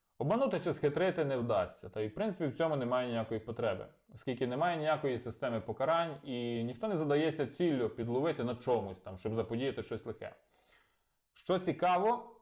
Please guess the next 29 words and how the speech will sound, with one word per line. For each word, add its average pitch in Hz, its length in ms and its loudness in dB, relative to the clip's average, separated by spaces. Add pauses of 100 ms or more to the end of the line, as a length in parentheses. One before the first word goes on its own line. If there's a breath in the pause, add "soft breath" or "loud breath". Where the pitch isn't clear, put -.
(160)
що - 400 0
гід 165 440 0 (120)
не 139 280 2
допомагає 135 720 2
нам 123 440 0
при 127 220 0
житті 110 380 -2
в 147 120 -4
кожній 139 340 0
складній 113 380 -6
ситуації. 98 680 -8
Ми 104 120 -6
самі 151 320 0
повинні 120 420 -4
пройти 151 600 -4 (220)
і 127 120 -2
усвідомити 139 840 -2 (340)
заплановані 135 720 0 (180)
уроки, 107 560 0
інакше 127 460 0
яка 107 240 0
буде 123 200 2
користь 127 500 -2
з - 40 -20
такого 117 320 -4
втілення? 98 520 -8 (640 soft breath)
І, 127 80 -2
до 170 100 4
речі, 113 440 0